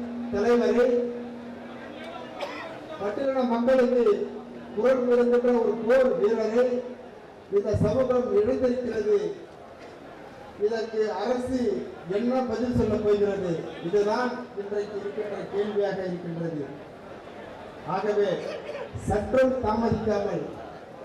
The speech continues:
யோசிக்காமல், தமிழகத்திலே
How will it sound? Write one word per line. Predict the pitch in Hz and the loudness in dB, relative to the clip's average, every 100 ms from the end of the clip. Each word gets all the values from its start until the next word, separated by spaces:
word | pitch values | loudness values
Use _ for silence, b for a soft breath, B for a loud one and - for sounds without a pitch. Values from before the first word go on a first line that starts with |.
| - 170 | -4 4
யோசிக்காமல், | 233 240 240 - 240 - - - - - - - - - - | 6 6 6 6 4 2 -2 -6 -10 -14 -16 -18 -18 -14 -6
தமிழகத்திலே | 190 247 254 233 233 220 214 | -4 -2 0 0 2 2 2